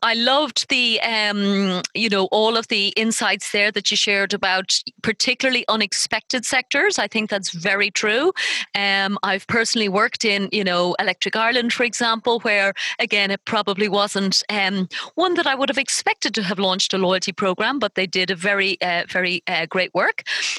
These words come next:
Data analysis, you're absolutely right. It's an ongoing theme.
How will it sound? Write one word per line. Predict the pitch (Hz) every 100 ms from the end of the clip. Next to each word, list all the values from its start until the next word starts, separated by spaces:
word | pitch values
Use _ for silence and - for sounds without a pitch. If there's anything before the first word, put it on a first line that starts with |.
| -
Data | 233 226 233
analysis, | 220 226 240 254 240
you're | 220
absolutely | 185 208 - 202 190 202
right. | 190 202 233
It's | 196 -
an | 190
ongoing | 180 185 185 180 175
theme. | - 220 285 349